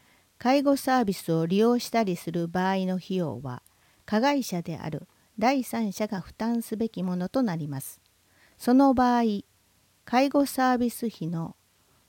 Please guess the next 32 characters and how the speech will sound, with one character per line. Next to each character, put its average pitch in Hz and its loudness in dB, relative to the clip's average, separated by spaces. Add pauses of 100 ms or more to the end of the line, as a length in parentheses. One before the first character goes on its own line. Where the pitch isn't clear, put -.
保 226 -2
険 285 0
給 254 0
付 247 0
相 254 4
当 233 2
額 135 -6
は、 143 -6 (440)
介 262 2
護 269 2
保 262 0
険 175 -2
で 151 -6
一 196 -6
時 269 -6
的 269 -2
に 254 4
立 208 0
て 202 0
替 180 -2
え、 - -6 (480)
後 247 0
で 185 2
加 190 -2
害 247 2
者 202 -2
に 240 2
請 196 0
求 180 -4
し - -10
ま 156 -4
す。 - -20